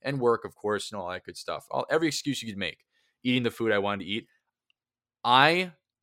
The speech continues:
did not like taking the pictures that I took. I did not like weighing myself in where I was weighing in. But listen, you don't have to, you, I would say you can't have a negative mindset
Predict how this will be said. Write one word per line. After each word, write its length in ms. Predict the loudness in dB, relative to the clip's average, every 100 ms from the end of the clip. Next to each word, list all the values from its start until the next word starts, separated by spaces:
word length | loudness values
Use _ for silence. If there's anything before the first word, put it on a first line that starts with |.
| -4
did 180 | -2 2
not 300 | 4 4 2
like 460 | 2 2 2 -2 -14 _ _
taking 440 | -2 2 4 2 -2
the 80 | -2
pictures 460 | 0 0 0 -4
that 140 | -2 -2
I 80 | -2
took. 420 | 0 0 0 -6 -20 -20 -2
I 100 | 0
did 140 | 2 2
not 340 | 2 2 2
like 440 | 0 0 -2 -8 _ _ _ _ _ _ _ _
weighing 460 | -12 2 2 4 2
myself 500 | 0 0 2 0 0
in 140 | -4
where 160 | 0 2
I 80 | 2
was 200 | 0 -2
weighing 340 | -4 -2 -2
in. 320 | -2 -2 -4 -10 _ _ _ _ _ _ _ 0
But 120 | 6
listen, 520 | 6 6 0 -4 -12 -6
you 160 | -4
don't 320 | 2 2 2 2
have 280 | 4 4 2
to, 220 | -2 -2 -8
you, 100 | -12 _ -12
I 120 | -6
would 120 | -4 0
say 160 | 0
you 220 | 0 -2
can't 480 | -8 -6 0 2 2
have 280 | 0 2 2
a 80 | 0
negative 460 | -2 -2 -2 -4 -4
mindset 540 | -6 -6 -2 0 0